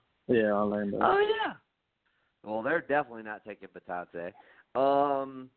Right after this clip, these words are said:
Speaker 2: shit. Uh, Magic, uh, but Kevin Porter Junior, maybe? That seems, seems right,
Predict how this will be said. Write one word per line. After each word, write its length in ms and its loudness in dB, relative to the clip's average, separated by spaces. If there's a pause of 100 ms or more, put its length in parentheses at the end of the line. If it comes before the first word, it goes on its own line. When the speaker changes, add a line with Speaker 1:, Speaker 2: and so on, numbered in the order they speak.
(1300)
Speaker 2:
shit. 260 -6 (220)
Uh, 440 2 (720)
Magic, 460 -10 (120)
uh, 220 -2 (100)
but 180 -10 (220)
Kevin 220 -4
Porter 340 0
Junior, 400 0
maybe? 520 -2 (520)
That 100 -8 (200)
seems, 320 2 (1400)
seems 260 2
right, 340 2